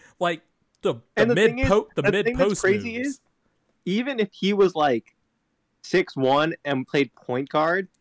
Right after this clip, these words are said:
Speaker 2: he would just be two to Scoot Henderson.
Speaker 1: <laughs> Yep.
Speaker 2: You know what I'm
Speaker 1: Yeah.
Speaker 2: saying? Like, it's not like you would not be in the N B A. Like, he would be number two.
Speaker 1: Mm-hmm.
Speaker 2: Like, it's not like even if you made
Speaker 1: He'd be
Speaker 2: him
Speaker 1: a lottery pick
Speaker 2: fucking Isaiah
Speaker 1: still.
Speaker 2: Thomas's, yeah, even if you made him Isaiah Thomas's size,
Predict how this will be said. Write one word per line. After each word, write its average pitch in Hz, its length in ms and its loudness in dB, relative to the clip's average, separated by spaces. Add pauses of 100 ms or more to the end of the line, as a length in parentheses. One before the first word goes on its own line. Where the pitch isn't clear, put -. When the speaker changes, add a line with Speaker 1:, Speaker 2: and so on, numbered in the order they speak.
(160)
Speaker 2:
he 196 180 0
would 202 160 2
just 233 180 -4
be 185 140 0
two 196 320 0
to 143 100 4
Scoot - 460 -4
Henderson. 131 520 -4 (300)
Speaker 1:
<laughs> 160 100 -10 (640)
Yep. 185 260 -4 (320)
Speaker 2:
You 165 100 -4
know 220 80 6
what 247 40 4
I'm 254 60 2
Speaker 1:
Yeah. 220 40 -4
Speaker 2:
saying? 240 260 2
Like, 196 220 -4
it's 214 180 -6
not 269 180 -2
like 226 200 0
you 202 140 -2
would 185 120 2 (100)
not 185 360 -2
be 170 100 -4
in 156 60 -4
the 151 100 -4
N 143 60 -6
B 139 100 -4
A. 165 220 -4
Like, 147 160 -10
he 196 160 -6
would 185 320 -4
be 196 260 -14
number 160 240 -2
two. 135 400 0 (400)
Speaker 1:
Mm-hmm. 147 320 -8 (600)
Speaker 2:
Like, 180 180 0
it's 175 140 -4
not 196 280 0
like 185 320 0 (180)
even 190 220 2
if 196 100 0
you 165 80 -2
made 165 280 4
Speaker 1:
He'd 247 80 -2
be - 140 0
Speaker 2:
him 202 80 0
Speaker 1:
a - 20 -2
lottery 185 360 0
pick 180 200 0
Speaker 2:
fucking 165 80 -2
Isaiah 175 300 2
Speaker 1:
still. - 100 -8
Speaker 2:
Thomas's, 180 600 -6
yeah, 208 220 0
even 196 200 -2
if 208 100 -10
you 190 160 -4
made 185 180 2
him 185 100 -6
Isaiah 160 260 -2
Thomas's 170 420 -8
size, 139 420 -2